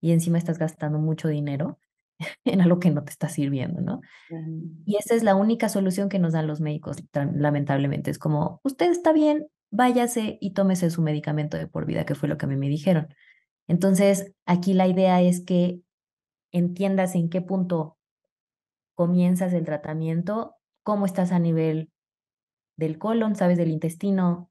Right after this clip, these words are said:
Speaker 1: a nivel hígado, qué está pasando también, obviamente, con tus niveles de metales pesados. Esto lo hacemos con un test epigenético,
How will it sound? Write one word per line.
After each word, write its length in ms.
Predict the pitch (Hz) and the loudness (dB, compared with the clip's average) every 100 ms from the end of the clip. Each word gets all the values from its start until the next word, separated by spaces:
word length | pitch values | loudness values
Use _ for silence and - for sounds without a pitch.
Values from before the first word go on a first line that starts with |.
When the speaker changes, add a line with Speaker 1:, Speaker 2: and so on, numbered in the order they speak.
| _ | _
Speaker 1:
a 100 | 160 | -6
nivel 320 | 160 160 160 | -2 -2 0
hígado, 520 | 170 165 156 151 - _ _ _ _ _ | 0 0 0 -4 -8 _ _ _ _ _
qué 60 | 196 | -8
está 180 | 185 196 | -4 -2
pasando 760 | 175 180 170 170 165 160 - _ _ | -2 0 2 2 2 -2 -8 _ _
también, 300 | - 170 165 | -4 0 0
obviamente, 400 | 165 160 160 170 | 0 -2 -4 -6
con 160 | 170 156 | -6 -8
tus 140 | 151 | -4
niveles 340 | 151 156 156 156 | 0 0 0 -2
de 80 | 147 | -4
metales 440 | 147 151 147 151 | -4 -4 -4 -4
pesados. 460 | 208 214 247 214 175 | -6 -2 0 0 0
Esto 200 | 175 180 | 0 0
lo 100 | 160 | 0
hacemos 300 | 165 165 165 | 0 -2 -2
con 140 | 170 | -4
un 80 | 160 | -4
test 220 | 160 160 | -6 -6
epigenético, 920 | 160 160 175 180 190 190 180 220 370 | -6 -4 2 2 2 -2 -4 -6 -6